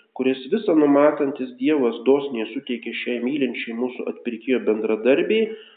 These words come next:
nuostabią harmoniją ir tvarką, privilegijų, kurios sudaro tokį aukštą planą, kad išskyrus ją, niekas kitas Dievo sukurtas, tik Jėzaus Kristaus žmogiškoji prigimtis, niekada negalėjo pasiekti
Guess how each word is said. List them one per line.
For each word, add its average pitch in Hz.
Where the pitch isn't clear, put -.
nuostabią 151
harmoniją 135
ir 120
tvarką, 113
privilegijų, 165
kurios 160
sudaro 139
tokį 214
aukštą 156
planą, 160
kad -
išskyrus 123
ją, 143
niekas 190
kitas 175
Dievo 143
sukurtas, 196
tik -
Jėzaus 135
Kristaus 135
žmogiškoji 120
prigimtis, 107
niekada 180
negalėjo 175
pasiekti 139